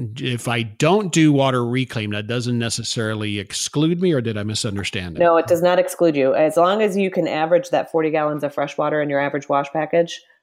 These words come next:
Speaker 2: then you can still participate even without a reclaim system.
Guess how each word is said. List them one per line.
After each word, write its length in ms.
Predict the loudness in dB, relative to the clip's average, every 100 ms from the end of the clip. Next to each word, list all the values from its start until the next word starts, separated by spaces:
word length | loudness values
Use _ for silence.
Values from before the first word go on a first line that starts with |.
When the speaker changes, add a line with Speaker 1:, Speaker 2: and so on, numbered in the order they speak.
| _ -2
Speaker 2:
then 320 | 0 2 0
you 200 | 2 0
can 140 | 0 -2
still 220 | 2 0
participate 480 | 0 -6 0 0 2
even 200 | 0 0
without 240 | 0 0
a 60 | 0
reclaim 320 | -2 -2 -4
system. 400 | -6 -8 -8